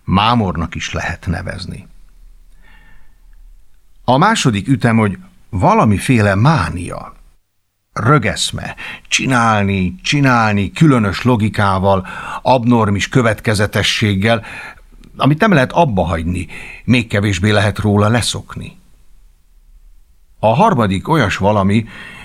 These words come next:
mintha az ember önmagában tüzet gyújtana. Önmagát kiégeti, hogy a mű által az ember tisztább legyen.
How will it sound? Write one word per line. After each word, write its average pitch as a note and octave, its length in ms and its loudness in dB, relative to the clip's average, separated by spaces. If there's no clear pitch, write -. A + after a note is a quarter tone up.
mintha A#2 260 0
az C3+ 80 2
ember C3 260 4
önmagában G2 720 2
tüzet E2 420 -2
gyújtana. - 720 -10
Önmagát B2+ 500 4
kiégeti, F#2+ 800 0
hogy G#2 140 0
a A2+ 80 2
mű C#3+ 260 6
által C#3+ 560 2
az B2 140 0
ember G2+ 280 2
tisztább - 580 -4
legyen. F2 460 -14